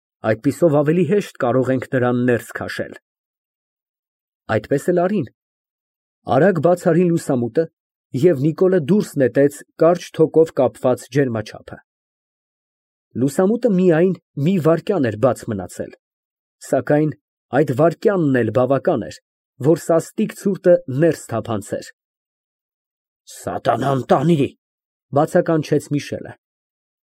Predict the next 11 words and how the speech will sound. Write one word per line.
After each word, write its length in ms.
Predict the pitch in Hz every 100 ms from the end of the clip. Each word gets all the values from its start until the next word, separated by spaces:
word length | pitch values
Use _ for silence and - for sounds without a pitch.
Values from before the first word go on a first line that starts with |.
| _ _ -
"Այստեղ 400 | 110 - 131 -
սպիտակ 520 | - - 123 117 -
արջերն 500 | 120 - 175 139 117
իսկ 300 | 147 - -
կարող 400 | - 113 143 113
են 120 | 135
սառչել"։ 500 | - 131 - 143 - - _ _ _ _ _ _ _ _ _ _ _ _ -
Բարբիկենը 600 | 120 135 170 175 233 226
սարսռեց 680 | - 180 - 196 196 160 -
կես 320 | 127 110 -
ժամ։ 260 | 110 92